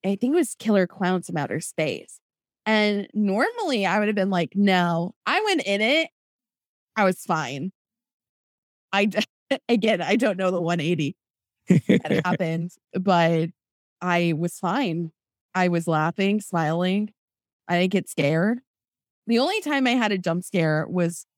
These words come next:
Speaker 1: during the Stranger Things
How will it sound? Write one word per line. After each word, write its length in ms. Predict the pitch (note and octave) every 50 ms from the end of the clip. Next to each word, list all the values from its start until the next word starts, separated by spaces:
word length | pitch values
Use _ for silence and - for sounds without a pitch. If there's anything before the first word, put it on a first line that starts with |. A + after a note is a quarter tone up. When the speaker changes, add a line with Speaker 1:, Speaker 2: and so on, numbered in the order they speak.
| _ _ _ _ _ _ F3+ F#3
Speaker 1:
during 760 | F3+ G3 F#3+ F#3+ F#3+ F#3 F#3 F#3+ F#3 F#3 F#3 F#3 F3+ F3+ - -
the 680 | - F3 F3 E3 D#3+ E3 E3 E3 E3 E3 E3 E3 E3 E3 -
Stranger 540 | - - - B3 A#3+ B3+ B3+ A3+ B3 G3 F3+ - _ _
Things 680 | - F3+ F3 F3 E3+ D#3 C3 C3+ G#2+ - - - -